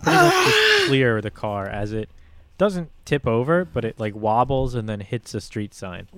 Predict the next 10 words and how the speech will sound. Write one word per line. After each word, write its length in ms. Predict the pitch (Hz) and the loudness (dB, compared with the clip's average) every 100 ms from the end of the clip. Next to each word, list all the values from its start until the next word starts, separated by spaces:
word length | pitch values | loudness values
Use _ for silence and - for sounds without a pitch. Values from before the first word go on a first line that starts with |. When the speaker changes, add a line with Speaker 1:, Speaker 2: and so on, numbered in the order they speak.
| 180 | 0
Speaker 2:
Ah! 420 | 233 214 - - - - - - - - _ _ 185 | 2 2 0 -6 -16 -20 -20 -20 -20 -20 _ _ -4
Ah! 600 | 185 180 - - - - - - - - - - - | -2 -2 -4 -10 -16 -20 -20 -20 -20 -20 -20 -10 -4
<laughs> 120 | 220 - - - - - | -4 -6 -20 -18 -14 -10
I'm 80 | 170 | -6
getting 320 | 156 202 196 | 0 2 2
too 240 | 180 202 196 | 0 0 4
old 200 | 196 180 | 4 2
for 120 | 180 | -2
this. 480 | 160 156 - - - - - _ | -4 -4 -6 -10 -12 -20 -20 _
Speaker 1:
Leo. 460 | 117 131 123 101 | -4 -2 -2 -4